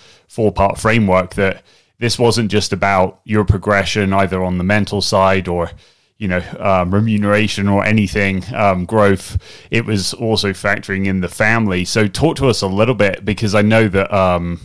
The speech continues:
for anybody that's listening that's hard driving and is wanting to pursue goals and is wanting to go all in, that sometimes you can get so focused on that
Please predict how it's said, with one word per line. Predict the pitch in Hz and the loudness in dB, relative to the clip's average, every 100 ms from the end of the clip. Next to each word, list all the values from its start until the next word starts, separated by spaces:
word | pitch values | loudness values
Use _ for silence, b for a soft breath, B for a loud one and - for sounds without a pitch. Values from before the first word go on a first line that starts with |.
| - | -4
for | 110 | 0
anybody | 117 113 92 92 | 2 2 0 -2
that's | 90 92 - | -4 -6 -4
listening | 101 90 107 95 92 | -4 -2 -4 -2 -2
that's | 92 92 - - - _ _ _ | -2 -4 -6 -8 -12 _ _ _
hard | - 104 90 | 0 0 2
driving | 104 98 98 95 95 | 2 2 0 -2 -2
and | 92 | -4
is | 85 | -2
wanting | 98 98 92 | -2 0 -2
to | 80 | -4
pursue | 98 - 110 92 | -6 -6 -4 -2
goals | 95 92 92 90 | 0 0 -2 -2
and | 95 | -4
is | 90 82 | -4 -2
wanting | 101 101 98 | 0 2 0
to | |
go | 92 92 | 0 0
all | 90 87 87 | 2 0 0
in, | 87 87 90 | 0 -2 -2
that | 92 90 - b b b b | -2 -2 -6 b b b b
sometimes | - 123 127 117 101 90 | -4 0 2 2 0 0
you | 92 | -2
can | 95 | -2
get | 90 95 | -2 -2
so | - 101 | -2 -2
focused | - 101 104 95 - | 0 -2 0 -4 -4
on | 95 90 | -4 -2
that | 90 90 - | -2 -4 -6